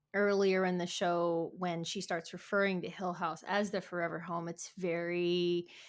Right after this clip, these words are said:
you know, frightening. It's forbidding because we understand that the house at that point is malevolent. And so the idea that, that she would want this to be the forever home, that's terrifying.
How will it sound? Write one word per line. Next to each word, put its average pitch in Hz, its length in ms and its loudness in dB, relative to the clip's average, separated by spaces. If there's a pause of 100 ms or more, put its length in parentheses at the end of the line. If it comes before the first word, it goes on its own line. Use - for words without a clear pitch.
(260)
you 170 80 -8
know, - 20 -10
frightening. 185 500 2
It's 156 200 -6
forbidding 185 640 0
because 175 340 -6
we 185 120 0
understand 175 480 -2
that 156 100 -6
the 160 60 -8
house - 260 -2
at 165 80 -8
that - 180 -6
point - 240 -8
is - 140 -6
malevolent. 170 640 0
And 180 100 -4
so 165 220 -2
the 139 160 -4
idea 170 400 2
that, 160 180 0 (160)
that 165 220 -2
she - 240 -2
would 170 120 -2
want 165 180 -2
this 175 160 -6
to 185 100 -12
be 180 80 -6
the 170 80 -10
forever 185 340 -2
home, 165 300 -6
that's - 260 -6
terrifying. 226 880 0